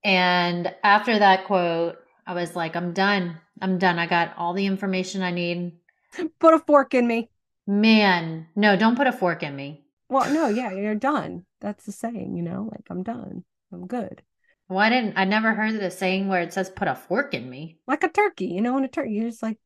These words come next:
Speaker 2: "No? Okay."
Speaker 1: No.
Speaker 2: Anywho's.
Speaker 1: I'd be curious to know what other people think about someone saying, "Put a fork in me."
Speaker 2: <laughs> It means I'm done. It's like another way to say, like, "I'm done."
Speaker 1: Well, anyway, it's so true.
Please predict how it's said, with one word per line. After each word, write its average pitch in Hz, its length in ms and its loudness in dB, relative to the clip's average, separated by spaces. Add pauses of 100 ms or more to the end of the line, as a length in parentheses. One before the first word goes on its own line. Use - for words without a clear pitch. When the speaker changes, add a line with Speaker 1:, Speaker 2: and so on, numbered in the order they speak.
(680)
Speaker 2:
"No? 247 300 -6 (180)
Okay." 170 340 -8 (260)
Speaker 1:
No. 208 220 -2
Speaker 2:
Anywho's. 165 480 -4 (400)
Speaker 1:
I'd 202 80 -2
be 233 60 0
curious 277 480 2
to 254 60 -2
know 247 120 2
what 233 140 4
other 277 160 4
people 185 280 -4
think 160 220 -6
about 170 300 -2
someone 170 340 -2
saying, 165 220 -6
"Put 170 120 -4
a 160 60 -4
fork 170 340 -4
in 165 140 -2
me." 190 300 0
Speaker 2:
<laughs> - 40 -12
It 320 80 2
means 339 260 8
I'm 302 220 6
done. 262 380 4
It's 214 140 -6
like 226 120 -6
another 233 280 -4
way 226 100 -4
to 226 100 -2
say, 214 140 -2
like, 202 240 0 (320)
"I'm 226 240 4
done." 190 480 4 (800)
Speaker 1:
Well, 226 180 8
anyway, 208 800 4 (440)
it's 254 220 6
so 226 480 4
true. 185 460 0